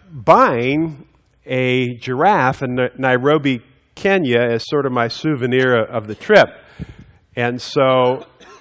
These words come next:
if you can see it up close, this one obviously is a, is now a toy. The ears are gone. So anyway, I go in the library, and there's my little three-year-old, you know, trotting around with the giraffe. And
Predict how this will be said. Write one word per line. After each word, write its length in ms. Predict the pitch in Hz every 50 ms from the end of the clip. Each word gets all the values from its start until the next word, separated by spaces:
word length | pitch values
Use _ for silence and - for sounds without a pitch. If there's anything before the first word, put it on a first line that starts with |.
| _ _ _ _ _ _ _ _
if 180 | - 117 107 - _ _
you 120 | 127 131 123
can 300 | - 123 113 110 104 - _ _
see 240 | - - - 139 127
it 80 | 127 120
up 160 | 107 - -
close, 340 | - - 139 127 120 113 -
this 180 | 131 127 -
one 400 | - 123 113 110 110 107 107 - _ _ - -
obviously 520 | 110 117 127 123 131 127 127 - 139 127
is 120 | 127 110
a, 140 | 110 107 - - -
is 160 | 131 120 -
now 220 | 135 131 123 113
a 60 | 101 95
toy. 500 | - - - 202 190 143 120 123 131 117
The 180 | 110 113 110
ears 240 | 113 117 117 120 -
are 60 | 113
gone. 380 | 104 110 104 104 104 107 110 101 - - - - -
So 100 | - 240
anyway, 220 | 185 156 131 - - - -
I 80 | 156
go 160 | 156 - 233 226
in 60 | 190
the 80 | 156
library, 440 | 147 147 151 165 147 139 131 123 120
and 60 | 120
there's 300 | 131 143 151 160 151 -
my 200 | 131 127 127 123 120 - - -
little 180 | 127 127 127 120
three-year-old, 640 | - - 156 170 160 143 127 120 120 120 123 117
you 80 | 127 123
know, 300 | 117 110 113 117 120 117 120 131 - _ _ _ _ -
trotting 340 | - 156 147 143 139 139 135
around 380 | 131 127 123 123 123 123 123
with 120 | 117 110 -
the 120 | 120 110
giraffe. 580 | 101 - 123 127 135 156 170 151 131 131 139 - - - _ _ - - - - _ _ _ _ _ _ _ _ _
And 400 | 131 127 123 123 123 123 123